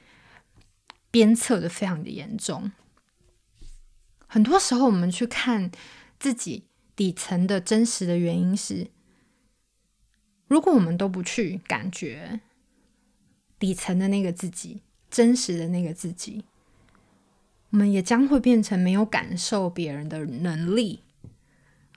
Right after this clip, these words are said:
那当我，当我们连照顾自己的感受都没有办法做到的时候，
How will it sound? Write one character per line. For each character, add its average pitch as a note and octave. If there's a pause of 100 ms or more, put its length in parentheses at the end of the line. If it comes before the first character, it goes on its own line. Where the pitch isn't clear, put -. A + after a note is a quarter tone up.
(340)
那 D4+ (560)
当 F4
我， F#3 (600)
当 F4
我 C4
们 F3
连 F3 (840)
照 C#4+
顾 C4+
自 B3
己 F3+
的 D#3+
感 D#3+
受 F3 (640)
都 D4
没 D#4
有 A3
办 G#3+
法 -
做 G3
到 F3
的 D3+
时 E3+
候， G3